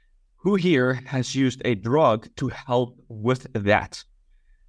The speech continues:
Right, some kind of drug that reduces the production of your stomach acid or that might help against the stomach ulcer. Now, there are good and bad drugs for that, and I wanna talk about one of the most common drugs that's been used against acid reflux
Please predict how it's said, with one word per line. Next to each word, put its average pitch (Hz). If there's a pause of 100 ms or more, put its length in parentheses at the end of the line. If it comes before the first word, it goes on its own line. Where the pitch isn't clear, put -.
(140)
Right, 120
some 156
kind 131
of 117
drug 120
that -
reduces 123
the -
production 107
of 101
your 101
stomach 120
acid 104 (100)
or 104
that 98
might 101
help 98
against 98
the 101
stomach 104 (280)
ulcer. 123 (480)
Now, 135
there 147
are 175
good 196
and 117
bad 123
drugs 101 (120)
for 185
that, 95
and 110
I -
wanna 190
talk 143
about 113 (460)
one 147
of 123
the 156
most 123
common 117
drugs 120 (320)
that's 113
been 131
used 135
against 127
acid 113
reflux 104